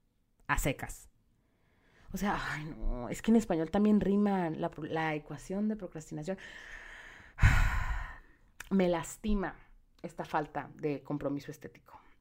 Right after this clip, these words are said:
Pero, whatever. En su libro, Steele propone que la procrastinación se puede calcular, pues, con una ecuación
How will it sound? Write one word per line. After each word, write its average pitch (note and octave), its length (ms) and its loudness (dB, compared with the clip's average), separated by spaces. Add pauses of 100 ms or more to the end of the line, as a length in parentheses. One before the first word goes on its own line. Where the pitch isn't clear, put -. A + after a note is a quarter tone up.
(140)
Pero, F3 380 2
whatever. E3 360 0 (680)
En A3 160 -2
su C4 80 -2
libro, G#3 360 2 (460)
Steele A#3 300 0
propone F#3+ 480 2
que G3 100 0
la F#3 120 4
procrastinación G#3+ 840 -2
se A#3 180 0
puede E3 500 2
calcular, G3+ 680 0 (480)
pues, - 140 -4
con B2+ 200 -6
una C3+ 80 -6
ecuación F#3 540 -2